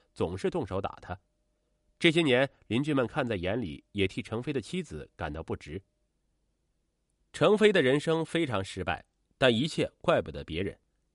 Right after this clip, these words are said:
他没有勇气面对失败，只会把过失推卸到他人身上。一旦心情不好，还会把所有的情绪都发泄到别人身上。他的失败不是赚不到钱，更不是没有社会地位，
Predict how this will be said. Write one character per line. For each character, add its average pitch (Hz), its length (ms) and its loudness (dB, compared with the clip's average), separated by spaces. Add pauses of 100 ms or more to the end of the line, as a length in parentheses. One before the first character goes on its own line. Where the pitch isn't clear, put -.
(280)
他 160 140 6
没 180 140 8
有 208 100 8
勇 110 180 4
气 156 200 0
面 147 160 2
对 104 100 2
失 131 180 -8
败， 123 240 -6 (240)
只 127 120 0
会 170 120 2
把 120 140 4
过 170 180 2
失 151 240 -4
推 139 200 -2
卸 135 100 -4
到 104 140 2
他 160 240 -2
人 78 180 -6
身 85 180 -8
上。 - 160 -12 (800)
一 156 140 2
旦 190 160 8
心 196 160 0
情 175 120 2
不 180 140 2
好， 85 320 -2 (100)
还 113 160 2
会 139 140 0
把 92 160 6
所 123 180 0
有 147 120 0
的 98 40 -4
情 95 240 -8
绪 104 200 -4
都 104 120 -2
发 120 220 2
泄 123 100 -6
到 92 120 0
别 95 200 0
人 135 160 -2
身 80 200 -10
上。 85 180 -14 (880)
他 - 160 6
的 180 100 6
失 190 200 2
败 160 260 6
不 120 160 -2
是 147 140 -4
赚 127 180 0
不 120 60 -4
到 104 120 2
钱， 87 320 -4 (260)
更 202 180 2
不 120 80 0
是 123 100 -2
没 113 120 2
有 101 100 2
社 139 180 -4
会 107 160 -6
地 170 200 -6
位， 139 140 -10